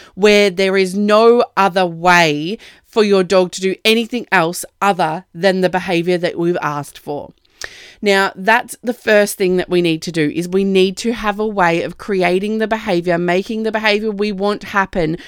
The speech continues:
without having to lure or bribe the dog to get them to do it. Now, the second thing is we need to ensure that that food is a reward and not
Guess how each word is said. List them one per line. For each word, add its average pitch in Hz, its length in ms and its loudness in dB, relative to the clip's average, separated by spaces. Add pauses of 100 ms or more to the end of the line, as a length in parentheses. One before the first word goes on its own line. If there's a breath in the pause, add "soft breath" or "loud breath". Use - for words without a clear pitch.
(140 loud breath)
without 190 600 0
having 180 420 -4
to - 140 -10
lure 175 440 -2
or 175 140 -2
bribe 156 680 0 (520)
the 165 100 -2
dog 156 280 -4
to 151 100 -14
get 151 140 -6
them 147 120 -8
to 147 100 -12
do 139 200 -8
it. - 160 -14 (800 loud breath)
Now, 208 360 2 (240 soft breath)
the 247 140 0
second 269 540 0
thing 208 220 -2
is 156 460 -4 (320 loud breath)
we 226 300 0
need 226 360 0
to - 140 -4
ensure 220 500 2
that 185 200 -4
that 190 260 -2
food 208 540 -4
is 185 260 -4
a 185 140 2
reward 175 1120 4 (160)
and 190 300 0
not 180 240 0